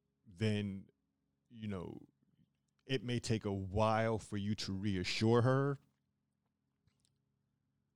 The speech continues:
But if that's how you truly feel, eventually I'm sure she'll get your point, you know. But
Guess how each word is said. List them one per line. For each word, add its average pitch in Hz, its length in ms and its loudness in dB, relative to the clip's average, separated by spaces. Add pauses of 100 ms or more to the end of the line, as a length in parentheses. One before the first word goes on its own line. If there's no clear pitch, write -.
(460)
But 110 100 2
if 101 100 0
that's 127 200 4
how 123 80 4
you 117 140 4
truly 127 360 2
feel, 135 600 2 (420)
eventually 131 520 4
I'm 113 120 4
sure 104 220 2
she'll 98 220 -2
get 90 240 -8
your 85 100 -6
point, - 280 -18 (1120)
you 101 140 -6
know. 85 260 -8 (480)
But 123 300 6